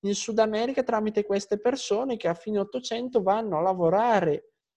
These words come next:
nei pa-, in Argentina, in Brasile, in Uruguay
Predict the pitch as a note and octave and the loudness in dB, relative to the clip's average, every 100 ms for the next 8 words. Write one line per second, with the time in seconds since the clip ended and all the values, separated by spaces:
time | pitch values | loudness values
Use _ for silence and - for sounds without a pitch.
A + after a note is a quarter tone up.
0 | _ _ - F3+ F3 F3 E3 E3 F3 F3 | _ _ -8 -2 0 2 0 0 2 0
1 | D#3+ - D#3+ - G#3 A3 E3+ E3 E3 D#3+ | 0 -2 -6 -4 -2 0 2 2 2 2
2 | D#3+ F#3+ A3+ G#3 E3+ G3+ A#3 G#3 E3+ F3 | 2 2 4 4 4 4 2 2 4 4
3 | G#3+ A3 D#3+ | 6 6 4